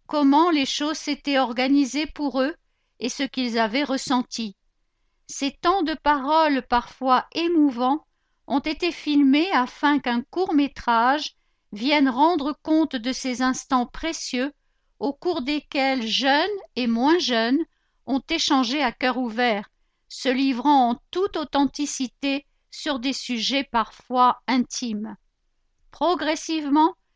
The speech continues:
une complicité est née entre eux et une envie de mieux comprendre les réalités de l'autre génération. Au terme de ces échanges, teintés de respect mutuel des participants,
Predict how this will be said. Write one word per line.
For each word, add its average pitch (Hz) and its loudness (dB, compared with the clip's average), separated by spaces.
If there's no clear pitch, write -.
une 262 2
complicité 294 -2
est 269 2
née 277 6
entre 285 0
eux 285 -2
et 262 -2
une 277 4
envie 294 2
de 262 -2
mieux 254 2
comprendre 285 2
les 233 -2
réalités 277 -4
de 269 -4
l'autre 262 -2
génération. 233 -4
Au 262 -4
terme 294 2
de 247 -4
ces 247 -6
échanges, 285 0
teintés 302 2
de 233 -2
respect 262 -2
mutuel 254 0
des 226 -6
participants, 277 -4